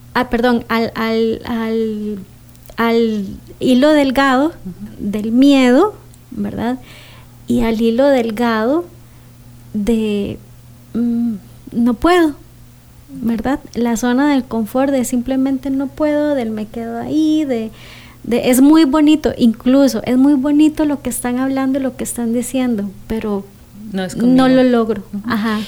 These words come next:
Speaker 2: Y es, es súper interesante porque justo ahora que decías eso es como, em, el respeto a nuestra energía, ¿ok? La energía habla de creación, la energía habla de expansión, pero la energía se mueve en expansión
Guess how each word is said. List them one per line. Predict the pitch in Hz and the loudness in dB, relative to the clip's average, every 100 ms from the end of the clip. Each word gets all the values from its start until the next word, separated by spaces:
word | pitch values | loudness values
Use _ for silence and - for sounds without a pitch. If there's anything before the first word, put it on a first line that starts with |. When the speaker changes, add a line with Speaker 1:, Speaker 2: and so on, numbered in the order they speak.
| - | -6
Speaker 2:
Y | 220 | -4
es, | 220 | -2
es | 220 226 185 | -4 -10 -10
súper | - - | -10 -4
interesante | 240 214 190 180 196 | -2 -2 -6 -8 -8
porque | - 220 | -8 -8
justo | 185 185 190 | -8 -8 -8
ahora | 202 | -6
que | 220 | -6
decías | 214 196 175 175 | -6 -6 -8 -8
eso | 180 - | -10 -10
es | 185 185 | -10 -10
como, | - 190 190 185 - - - - - - - | -6 -4 -4 -6 -12 -20 -20 -20 -20 -16 -4
em, | 202 180 160 156 151 - - | 0 0 -2 -4 -8 -16 -10
el | 190 | -6
respeto | 190 185 - 180 180 | -4 -4 -4 -6 -2
a | 190 | -2
nuestra | 196 - 208 | 0 -2 -2
energía, | 196 156 - 170 156 135 - - - - - - | -2 -2 -4 -4 -4 -4 -12 -20 -20 -20 -20 -6
¿ok? | 240 - - - - - - - - - - 165 | -6 -6 -12 -20 -20 -20 -20 -20 -20 -20 -14 -6
La | 170 | -2
energía | 170 147 175 170 180 | -2 -2 0 0 0
habla | 190 196 | 0 0
de | 196 | -2
creación, | 160 151 147 170 160 151 135 | -4 -4 -4 -4 -2 -4 -6
la | 156 | -4
energía | 156 147 - 156 160 | -4 -4 -4 -2 -2
habla | 165 175 | 0 0
de | 180 | -2
expansión, | 180 - 156 151 135 - 156 143 131 - - - - - - - - - - - - - - - | -4 -8 -6 -6 -6 -6 -6 -6 -10 -18 -20 -20 -20 -20 -20 -20 -20 -20 -20 -20 -20 -20 -20 -8
pero | 160 156 | -4 -2
la | 151 | -2
energía | 147 143 165 | -2 -4 -4
se | 170 180 | -2 0
mueve | 180 170 | 0 2
en | 160 | 0
expansión | 156 - 156 156 151 175 190 240 302 | -2 -6 -4 -4 -4 -4 0 0 0